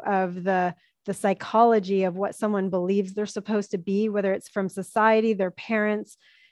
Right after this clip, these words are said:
their own desires, whatever it is. It's so, so challenging to separate that from,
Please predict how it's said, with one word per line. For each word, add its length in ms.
their 300
own 640
desires, 920
whatever 500
it 60
is. 180
It's 180
so, 320
so 220
challenging 520
to 80
separate 540
that 360
from, 460